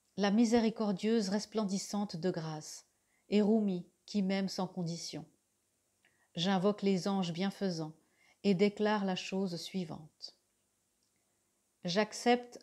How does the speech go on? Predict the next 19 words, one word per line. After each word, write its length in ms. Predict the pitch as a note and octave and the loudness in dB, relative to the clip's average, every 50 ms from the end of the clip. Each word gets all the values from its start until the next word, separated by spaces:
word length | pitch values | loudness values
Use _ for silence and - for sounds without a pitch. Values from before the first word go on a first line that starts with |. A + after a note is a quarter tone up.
| _ _ | _ _
avec 400 | G#3 G3+ F3+ F3 G#3 G#3+ G#3+ F3+ | 0 0 2 2 0 0 0 -2
bonne 280 | E3 D#3+ G3+ G#3+ G#3+ G3+ | -2 0 0 0 0 0
grâce 580 | F#3 F3 F3 E3+ E3 F3 - - - - - | -2 -2 -2 -2 -4 -6 -8 -10 -14 -10 -2
de 100 | E3 F#3+ | -2 0
me 140 | F3+ F#3 F#3 | 0 0 0
défaire 580 | E3 F#3+ G3 G3 - - G#3 G#3+ A3 A3 G#3+ F#3 | 0 0 -2 -2 -2 -2 -2 0 0 0 -2 -2
de 120 | E3 - | -4 -6
tout 240 | - - - - G#3+ | -6 -6 -6 -6 -6
ce 120 | - - | -4 -6
qui 200 | F#3 - - F#3+ | -8 -6 -6 -6
n'est 100 | E3+ F3+ | -6 -6
plus 260 | F3 - - F3+ F3 | -6 -6 -6 -6 -6
digne 340 | D#3+ E3 F#3+ G3 G3 F#3 F3 | -4 -2 -2 -2 -2 -2 -4
de 160 | D#3 - E3 | -4 -4 -6
moi. 400 | E3 E3 D#3 C#3 - - D3 _ _ _ _ _ _ _ _ _ _ _ _ _ _ _ _ _ _ _ _ _ _ _ _ _ _ _ _ _ _ _ _ _ _ _ _ _ _ _ _ _ _ _ _ _ _ _ _ _ _ _ _ _ _ _ _ _ _ _ _ _ _ _ _ _ _ _ _ - | -6 -6 -8 -10 -10 -14 -18 _ _ _ _ _ _ _ _ _ _ _ _ _ _ _ _ _ _ _ _ _ _ _ _ _ _ _ _ _ _ _ _ _ _ _ _ _ _ _ _ _ _ _ _ _ _ _ _ _ _ _ _ _ _ _ _ _ _ _ _ _ _ _ _ _ _ _ _ -6
Je 220 | D#3+ D3+ F3 F3+ | -4 0 2 2
m'autorise 760 | F3 F#3 G#3+ A3 A3+ B3 A#3+ A3+ A3 A#3 A#3+ B3+ B3+ A#3+ A3 | 4 4 2 2 4 4 4 4 4 2 2 2 2 2 2
à 80 | G#3 F#3 | 2 2
abandonner 840 | - - G#3 G#3+ F3+ G#3 G#3 G3 F3+ G3+ F#3 E3+ D#3 D3 - - | 2 2 0 0 0 -2 -2 -2 -2 -2 -2 -2 -4 -6 -8 -12